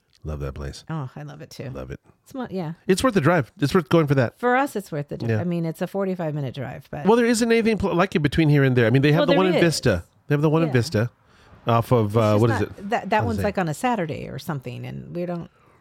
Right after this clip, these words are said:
Speaker 2: we're
Speaker 1: Mm-hmm.
Speaker 2: usually busy on
Speaker 1: Yeah.
Speaker 2: Saturdays.
Speaker 1: Well, it's what, right now, Encinitas is working out perfect for us.
Speaker 2: Yeah.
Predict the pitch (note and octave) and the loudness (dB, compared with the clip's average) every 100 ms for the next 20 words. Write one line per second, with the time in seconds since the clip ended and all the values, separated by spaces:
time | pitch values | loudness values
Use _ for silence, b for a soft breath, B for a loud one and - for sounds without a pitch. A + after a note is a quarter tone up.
0 | B _ A#2 G2+ F3+ F3 D#3+ D#3+ D#3 F3+ | B _ -6 -4 -4 -6 -6 -6 -6 -6
1 | D#3 B2 A#2+ B2 E2+ - - - - E3+ | -6 -10 -10 -8 -8 -10 -18 -6 0 2
2 | F3 G#3 G#3 F3 G3+ A3+ E3 C#3+ C#3+ D3+ | 4 2 4 4 4 4 4 4 4 2
3 | - B2+ B2+ G#2+ G2+ A2+ G#2+ F#2+ - F#2 | 2 4 4 2 0 2 2 0 -2 -8
4 | - - B1+ - D#3+ | -8 -12 -14 -10 -8